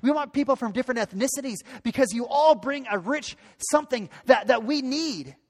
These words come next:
And you might say, "Well, well, well, you know, uh, you might say, 'Well, well, why,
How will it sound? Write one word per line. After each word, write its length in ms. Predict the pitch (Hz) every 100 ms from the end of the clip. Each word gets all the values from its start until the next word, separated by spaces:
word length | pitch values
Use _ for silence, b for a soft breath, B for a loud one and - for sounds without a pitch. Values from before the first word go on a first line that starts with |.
| _ _ _ _ _ B
And 80 | 226
you 80 | 277
might 160 | 285 -
say, 120 | 294
"Well, 260 | 262 240 -
well, 240 | 233 226
well, 120 | 233 240
you 160 | 226
know, 200 | 240 226 - _ -
uh, 60 | 208 233 226 _ _ _ _ _ _ _ _ _ _ -
you 100 | 240
might 160 | 262 247
say, 140 | 277
'Well, 180 | 247 208
well, 220 | 220 240
why, 240 | 240 262